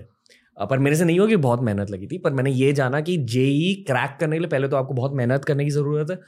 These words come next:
दूसरी चीज़, आपको बहुत डीपली मैथमेटिक्स और फिजिक्स के बारे में सोचने की ज़रूरत है।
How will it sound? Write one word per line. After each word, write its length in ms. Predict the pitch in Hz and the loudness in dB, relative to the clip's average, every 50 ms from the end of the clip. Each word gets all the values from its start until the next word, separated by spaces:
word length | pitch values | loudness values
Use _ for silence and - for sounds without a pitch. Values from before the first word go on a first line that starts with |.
| - - _ _ _ - | -20 -20 _ _ _ -4
दूसरी 400 | 131 143 190 202 - 240 240 233 | 2 4 4 4 4 4 4 4
चीज़, 480 | 196 196 214 214 247 262 220 - - - _ _ - - _ _ _ _ _ _ _ _ - | 4 4 2 2 2 2 0 -2 -4 -6 _ _ -20 -20 _ _ _ _ _ _ _ _ -2
आपको 760 | 135 143 143 139 139 - - - - 175 180 185 196 202 190 | 0 0 0 0 -4 -6 -10 -4 0 2 2 4 4 2 2
बहुत 760 | - 147 135 131 151 147 147 151 156 156 165 175 180 185 180 | 0 -2 -2 2 4 4 4 4 4 4 4 4 4 4 2
डीपली 460 | 170 147 135 151 156 147 143 156 160 160 | 2 0 2 2 2 2 2 2 0 2
मैथमेटिक्स 560 | 151 135 131 131 147 147 139 131 135 131 135 | 2 2 0 0 0 -2 -2 -2 -4 -4 -6
और 60 | 135 | -6
फिजिक्स 300 | 131 143 123 120 117 - | -6 -6 -6 -8 -8 -10
के 100 | - 139 | -10 -8
बारे 200 | 127 123 120 117 | -6 -6 -6 -8
में 80 | 120 123 | -8 -10
सोचने 300 | 117 104 98 107 107 104 | -10 -12 -12 -12 -12 -12
की 60 | 104 | -12
ज़रूरत 320 | 101 101 87 78 73 76 - | -12 -14 -14 -14 -16 -18 -20
है। 80 | - | -20